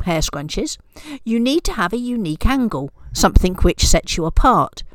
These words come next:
Perhaps you make scrunchies from special fabrics, or you add accessories to them, or you make them in a special theme.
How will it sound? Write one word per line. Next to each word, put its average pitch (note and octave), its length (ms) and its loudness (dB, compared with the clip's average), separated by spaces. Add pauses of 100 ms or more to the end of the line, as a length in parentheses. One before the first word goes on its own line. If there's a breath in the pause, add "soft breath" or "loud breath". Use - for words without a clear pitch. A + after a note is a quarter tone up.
(300 soft breath)
Perhaps - 400 2
you F#3+ 100 -2
make F3 220 -4
scrunchies E3 680 -4
from D3+ 600 -4
special - 400 -8
fabrics, - 560 0 (440 loud breath)
or A3+ 160 2
you F3+ 140 0
add F3 140 2
accessories G#3+ 720 0
to D3+ 220 -2
them, D3 200 -8 (760 loud breath)
or A#3+ 100 2
you A3 140 0
make E3+ 240 0
them F#3+ 100 2
in F#3+ 100 -6
a G3+ 40 -2
special - 480 2
theme. G3 600 -2